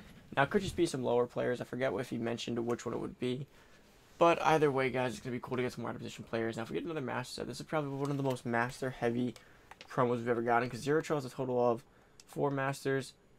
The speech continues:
and then we have out of position with three masters, and then we have, uh, Ghost of Madden with another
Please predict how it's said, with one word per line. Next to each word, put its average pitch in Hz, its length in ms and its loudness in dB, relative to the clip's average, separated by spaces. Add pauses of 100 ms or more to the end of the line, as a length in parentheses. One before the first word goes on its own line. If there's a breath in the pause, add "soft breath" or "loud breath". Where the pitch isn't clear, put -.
and 120 100 -4
then 117 100 2
we 120 80 2
have 113 80 2
out 117 100 2
of 120 60 -6
position 120 300 -2
with 117 120 -6
three 120 160 0
masters, 117 600 -2 (320 loud breath)
and 233 100 -8
then 117 80 -2
we 117 60 2
have, 113 100 0
uh, 113 340 0
Ghost 117 320 0
of 117 60 -2
Madden 113 280 0
with 117 140 -6
another 117 420 -2